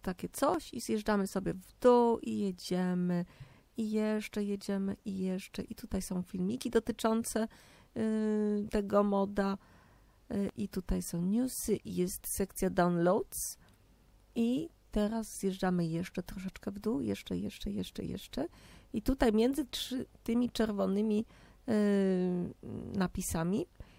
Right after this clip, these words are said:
jest niebieski. I na ten niebieski klikamy, na ten tutaj, bo to jest dla jeden siedem dwa. Na to klikamy, na to niebieskie i stąd właśnie pobieramy. Stąd właśnie pobieramy.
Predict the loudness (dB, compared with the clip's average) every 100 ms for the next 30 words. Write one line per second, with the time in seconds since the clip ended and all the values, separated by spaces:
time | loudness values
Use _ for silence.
0 | -16 -2 2 2 0 -8 -2 0 2 2
1 | 0 -4 -10 -4 0 0 2 0 0 2
2 | 0 0 -10 -14 -4 -2 0 0 -2 -4
3 | -4 -2 -2 -4 -6 -6 -4 -4 -8 -20
4 | _ _ _ _ _ -20 -20 -20 -10 -2
5 | 0 4 4 6 2 0 -4 -4 -2 4
6 | 4 4 2 -4 -2 -2 0 -2 -2 -2
7 | 0 -2 -2 -6 -6 -16 -20 -6 2 2
8 | 2 -2 -6 -6 0 0 0 -4 -16 -14
9 | -4 -2 -2 0 0 2 0 -2 -4 -6
10 | -6 -6 0 0 2 0 0 -2 0 0
11 | 0 -2 -4 -6 _ -20 -20 -20 -20 -20
12 | -20 -20 _ _ _ _ _ _ _ -20
13 | _ -14 2 4 6 4 6 4 6 6
14 | 4 0